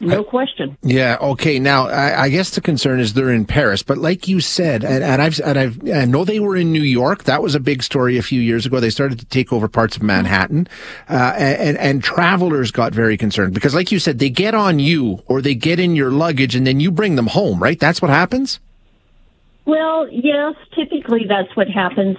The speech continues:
Speaker 1: but let me just correct something. Everybody's talking about Paris right now, but, you know, you don't come up with massive numbers of bed bugs just overnight. And I
Speaker 2: Okay.
Speaker 1: can promise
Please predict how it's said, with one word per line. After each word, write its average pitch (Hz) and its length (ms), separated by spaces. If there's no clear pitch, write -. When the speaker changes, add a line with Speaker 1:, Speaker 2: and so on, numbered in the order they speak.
Speaker 1:
but 202 240
let 220 400
me 285 160
just 208 160
correct 214 480
something. 170 400
Everybody's 202 520
talking 202 380
about 151 320
Paris 170 360
right 147 200
now, 170 300
but, 165 260
you 202 160
know, 208 120
you 202 180
don't 302 260
come 233 180
up 220 200
with 170 260
massive 180 600
numbers 165 440
of 147 120
bed 165 180
bugs 156 240
just 151 240
overnight. 135 600
And 196 120
I 208 100
Speaker 2:
Okay. - 160
Speaker 1:
can - 60
promise 220 280